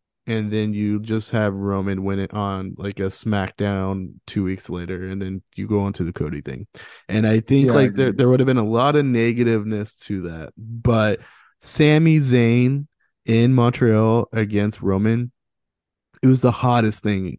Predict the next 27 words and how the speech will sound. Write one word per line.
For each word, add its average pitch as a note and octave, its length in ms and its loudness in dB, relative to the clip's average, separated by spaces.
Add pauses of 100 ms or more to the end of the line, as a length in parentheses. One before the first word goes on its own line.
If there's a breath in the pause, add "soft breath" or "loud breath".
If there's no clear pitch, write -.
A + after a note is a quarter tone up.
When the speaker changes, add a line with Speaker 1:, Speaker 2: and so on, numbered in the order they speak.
(120)
Speaker 2:
Yeah, C#3+ 100 -4
you C#3+ 120 2
Speaker 1:
in A2+ 80 4
Speaker 2:
couldn't, G3+ 100 6
Speaker 1:
wrestling. A2+ 340 0
Speaker 2:
you - 60 -12
couldn't, D#3 280 -2
yeah, C3 420 0
the, B2 160 -2
the A#2 140 -8
timing, E3+ 520 -2
the D3 80 4
way C#3+ 140 2
that C#3 140 0
it B2+ 60 0
worked B2+ 280 -2
out, A#2+ 380 0 (680)
uh, B2 180 0
the A#2+ 80 0
way C3 140 0
that C3+ 120 -2
they C3+ 160 2
ended B2+ 180 -2
up A#2+ 120 -2
being B2 200 -2
in A#2 100 -4
Montreal A#2 800 -2